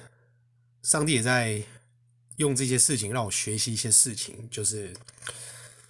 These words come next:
很多僵化的观念真的不可以再觉得是理所当然，老人也不一定，年纪大不一定就是对的。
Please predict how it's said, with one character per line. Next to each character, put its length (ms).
很 140
多 120
僵 220
化 140
的 80
观 200
念 200
真 120
的 80
不 120
可 100
以 80
再 140
觉 100
得 100
是 340
理 140
所 200
当 260
然， 220
老 200
人 200
也 160
不 220
一 40
定， 200
年 120
纪 120
大 180
不 140
一 40
定 120
就 80
是 80
对 260
的。 160